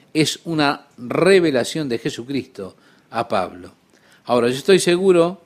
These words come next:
que Dios escogió a Pablo y lo ordenó, incluso cuando él dijo que desde el vientre de su madre, él había sido apartado para este evangelio de la gracia, porque él era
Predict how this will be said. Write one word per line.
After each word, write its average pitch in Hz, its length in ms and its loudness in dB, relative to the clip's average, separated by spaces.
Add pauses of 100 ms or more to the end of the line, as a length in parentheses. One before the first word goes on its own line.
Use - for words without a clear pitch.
que 123 140 -4
Dios 151 280 0
escogió 143 480 0
a 139 120 0
Pablo 117 400 0
y 113 80 -4
lo 107 140 -2
ordenó, 131 540 -4 (800)
incluso 165 420 -4
cuando 131 260 -2
él 151 80 -2
dijo 160 280 -4
que 110 320 -6 (320)
desde 127 240 0
el 117 120 -2
vientre 165 560 -2
de 131 120 0
su 123 240 -4
madre, 123 720 -4 (880)
él 127 560 -2 (340)
había 127 360 -2
sido 135 260 -2
apartado 113 800 0
para 110 200 -4
este 117 140 -8
evangelio 110 480 -6
de 98 60 -6
la 104 100 -6
gracia, 127 520 -4 (1000)
porque 156 480 -2
él 185 160 2
era 165 440 4